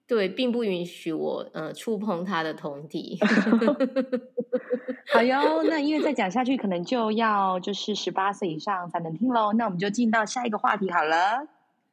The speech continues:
Speaker 1: 好啊。
Speaker 2: 好。
Speaker 1: <laughs>
Speaker 2: 你看刚刚有讲说，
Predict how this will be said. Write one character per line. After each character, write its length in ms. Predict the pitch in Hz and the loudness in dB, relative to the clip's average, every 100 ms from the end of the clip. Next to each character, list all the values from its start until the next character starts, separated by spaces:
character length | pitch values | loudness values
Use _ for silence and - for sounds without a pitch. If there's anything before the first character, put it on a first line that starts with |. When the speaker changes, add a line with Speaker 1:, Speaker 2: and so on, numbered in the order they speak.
| _ - | _ -4
Speaker 1:
好 160 | 170 | 0
啊。 340 | 165 170 - - | 2 2 0 2
Speaker 2:
好。 520 | 185 - 165 175 196 | 4 4 4 2 0
Speaker 1:
<laughs> 60 | 226 - - _ _ _ _ _ _ _ - | -6 -8 -12 _ _ _ _ _ _ _ -6
Speaker 2:
你 80 | 185 | -2
看 220 | 240 269 | 0 2
刚 120 | 233 | 2
刚 100 | 233 | 2
有 180 | 190 151 | 2 0
讲 260 | 151 135 - | -2 -4 -4
说， 460 | - 175 160 160 | -2 0 2 -2